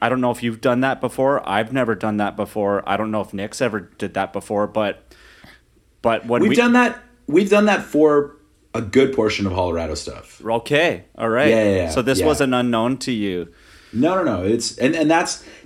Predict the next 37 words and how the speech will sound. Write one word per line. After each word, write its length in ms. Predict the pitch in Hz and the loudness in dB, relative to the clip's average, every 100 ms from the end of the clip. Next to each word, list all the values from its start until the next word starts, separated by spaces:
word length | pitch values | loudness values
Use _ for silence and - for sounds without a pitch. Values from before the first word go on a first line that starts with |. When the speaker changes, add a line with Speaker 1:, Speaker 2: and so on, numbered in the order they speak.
| - | 2
Speaker 2:
that's 240 | 175 - | 4 4
a, 160 | 196 - | 2 0
I 100 | 131 | 0
mean, 400 | 151 156 147 - - - | 4 4 2 -2 -16 0
if 140 | 131 | 2
I 80 | 143 | 4
may 140 | 139 147 | 4 2
say 200 | 151 151 | 4 4
so, 180 | 147 | 4
that's 200 | 123 135 | 4 2
a 60 | 131 | 2
skill 380 | 120 - 135 160 | 0 2 2 2
set 300 | - 135 - | 2 0 2
that 120 | 117 | 0
I 120 | 113 | 2
had 80 | 110 | 2
acquired 440 | 104 143 147 127 117 | 2 2 4 4 2
because 360 | 127 147 127 - - - | 2 2 0 -4 -14 0
even 180 | 247 269 | 2 4
though 80 | 247 | 4
you're 140 | 170 | 2
playing 260 | - 165 127 | 2 2 4
less 300 | 127 160 - | 4 2 -2
instruments, 540 | 147 - 123 117 - - | -2 0 0 0 -2 -2
it's 180 | 156 | 0
really 340 | 156 202 285 185 | 0 0 2 2
weird 340 | 180 180 127 - | 4 4 4 0
as 180 | 143 | 0
a 40 | 139 | 0
drummer. 500 | 117 135 120 98 - - - | 0 0 0 -2 -6 -18 -14
So, 260 | - 151 131 | -2 2 4
like, 360 | 127 117 - - _ | 4 2 -2 -18 _
you 100 | - 135 | -2 0
know, 260 | 120 117 - - | 0 -2 -10 -8
okay, 240 | 120 107 | -2 0
I've 120 | 95 98 | 0 0
got 220 | 123 110 | 0 -2